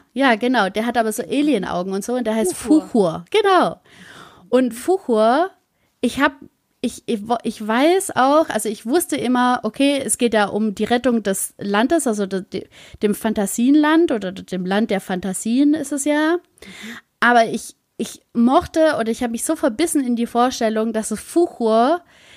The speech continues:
Speaker 1: immer geben wird, weil der einfach immer gekommen ist, wenn man ein bisschen Hilfe gebraucht hat. Der hatte so eine unglaubliche Ruhe und dann der absolut geilste Shit, als ich grad in der, in der Phase war, wo ich wusste,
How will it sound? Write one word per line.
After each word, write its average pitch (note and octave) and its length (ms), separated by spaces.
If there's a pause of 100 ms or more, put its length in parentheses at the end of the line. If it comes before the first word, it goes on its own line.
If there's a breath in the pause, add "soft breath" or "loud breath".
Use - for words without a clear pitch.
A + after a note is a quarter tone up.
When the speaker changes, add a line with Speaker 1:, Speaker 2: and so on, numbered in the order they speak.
(100)
Speaker 1:
immer D4+ 320
geben A3 400
wird, F#3+ 260
weil G#3 120
der A3 240
einfach C4 440
immer E4 240
gekommen C4 400
ist, A3 320
wenn A3 140
man G#3 160
ein G3 40
bisschen G#3 240
Hilfe C#4 300
gebraucht G#3+ 540
hat. G#3 260 (580 loud breath)
Der A#3+ 140
hatte C4 200
so C#4+ 160
eine C#4 180
unglaubliche C4 840
Ruhe C#4+ 280
und G#3 260
dann C#4 380
der A3 200
absolut A3+ 560
geilste A3 380
Shit, C#4 400 (180)
als A3 220
ich A3+ 220 (100)
grad B3 240
in A3+ 140
der, G#3 340
in G#3 80
der G3+ 120
Phase A#3+ 360
war, G3+ 200
wo G3 60
ich G3 200
wusste, C4 460